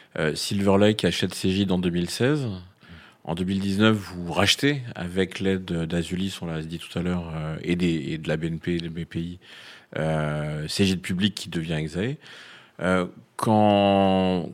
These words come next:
quand on vient vous dire, euh, tu vas racheter, euh, Cégide Public, euh, vous, c'est quoi ? C'est l'effarement, c'est, ça fait peur, c'est motivant ? Comment on réagit en tant que, que manager d'un groupe pour, euh, devenir entrepreneur ?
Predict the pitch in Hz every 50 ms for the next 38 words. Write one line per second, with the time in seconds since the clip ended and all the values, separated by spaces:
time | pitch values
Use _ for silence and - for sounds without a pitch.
0 | - - - 107 104 101 95 95 113 127 139 135 123 127 123 113 117 123 127 127
1 | 120 110 98 95 95 92 92 90 90 87 87 - - - - 90 98 101 95 98
2 | 95 90 - - - 107 - - 98 95 98 95 87 85 85 85 82 82 85 82
3 | 82 82 82 80 - 90 85 85 85 98 90 87 95 117 127 123 - - 101 85
4 | 82 85 80 82 85 87 87 85 85 85 82 - - 92 - 90 85 - - 92
5 | 85 92 92 - - 95 87 92 95 101 107 120 127 135 135 - - - - 90
6 | 90 87 - - 90 - - 85 - - 98 104 117 127 123 117 - - - 85
7 | 87 85 85 85 82 82 85 87 87 - - - 90 90 101 117 131 - - 104
8 | 107 110 107 98 107 110 107 101 101 98 110 113 110 101 95 92 - 98 92 -
9 | - 87 85 80 - - - - - - - - - - - - - - - -
10 | 92 87 104 104 110 113 107 95 104 117 107 101 101 95 95 92 98 127 151 160
11 | - - - - - - - 98 90 87 92 90 87 87 87 85 87 95 101 101
12 | 107 107 120 123 113 104 104 - - 107 - - 101 98 98 98 95